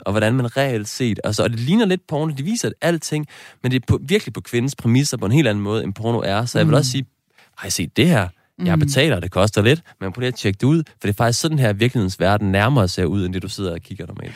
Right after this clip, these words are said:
Speaker 1: på.
Speaker 2: Ja, fordi det er nemlig en, øh, sidste ting, vi lige skal nå omkring. Det er det her med kvinderne.
Speaker 1: Mm.
Speaker 2: Og her er der altså en, øh, en fra, øh, øh, programmets helt fantastiske Facebook-gruppe, der skriver, "Porno, det er så vigtigt,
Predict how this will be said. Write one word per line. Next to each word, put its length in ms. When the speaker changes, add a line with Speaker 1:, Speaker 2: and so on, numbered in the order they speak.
Speaker 1:
på. 120
Speaker 2:
Ja, 120
fordi 240
det 180
er 100
nemlig 400
en, 220
øh, 140
sidste 280
ting, 260
vi 60
lige 180
skal 180
nå 140
omkring. 420
Det 80
er 40
det 180
her 160
med 140
kvinderne. 580
Speaker 1:
Mm. 80
Speaker 2:
Og 100
her 220
er 40
der 120
altså 500
en, 260
øh, 180
en 200
fra, 320
øh, 280
øh, 120
programmets 420
helt 180
fantastiske 600
Facebook-gruppe, 640
der 100
skriver, 380
"Porno, 320
det 160
er 140
så 180
vigtigt, 540